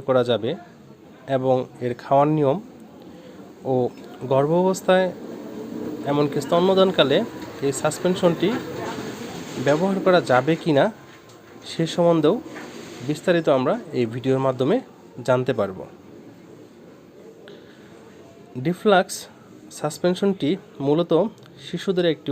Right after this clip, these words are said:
ঔষধ। ছোট শিশু বা ছোট বাচ্চাদের পেটের বিভিন্ন সমস্যায় এটি ব্যাপকভাবে ব্যবহৃত হয়ে থাকে।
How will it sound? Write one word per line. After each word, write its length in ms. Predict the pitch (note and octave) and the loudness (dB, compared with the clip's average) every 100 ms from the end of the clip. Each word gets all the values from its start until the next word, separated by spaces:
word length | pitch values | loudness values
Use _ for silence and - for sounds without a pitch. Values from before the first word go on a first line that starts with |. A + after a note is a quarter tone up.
| C3+ | 2
ঔষধ। 300 | C3+ D#3 A3 - - - - - - - - - - | 2 0 -2 -8 -20 -20 -20 -20 -20 -20 -20 -20 -4
ছোট 160 | F#3+ G#3+ F#3+ | -2 -2 -2
শিশু 240 | E3 - D3+ B3 - - - - - - - - - - - - - - C3+ | -2 0 -2 -2 -14 -20 -20 -20 -20 -20 -20 -20 -20 -20 -20 -20 -18 -6 0
বা 100 | A#2+ A#2 | 0 0
ছোট 160 | D#3+ E3 D#3+ | -2 0 2
বাচ্চাদের 400 | D#3 E3 C#3+ E3+ - - - - | 2 0 0 0 -2 -18 -8 -2
পেটের 300 | D3+ D#3 F3+ - A#2+ | 0 0 -2 -6 -10
বিভিন্ন 300 | B2 C3 D#3 E3 D#3+ | -10 -4 -2 -2 -4
সমস্যায় 420 | D#3+ E3 E3 C#3 A#2+ | -2 0 0 -2 0
এটি 140 | F3 A#3+ - - A#2+ - | -4 -8 -12 -16 -8 -2
ব্যাপকভাবে 600 | C3 D#3+ D#3+ - A2+ F3 - - - A#2 | 0 0 -2 -4 -2 -4 -6 -20 -12 0
ব্যবহৃত 400 | B2 C3 D3+ C#3 A#2 | 0 2 0 0 -2
হয়ে 160 | A2 - | -2 -4
থাকে। 240 | G#2 | -10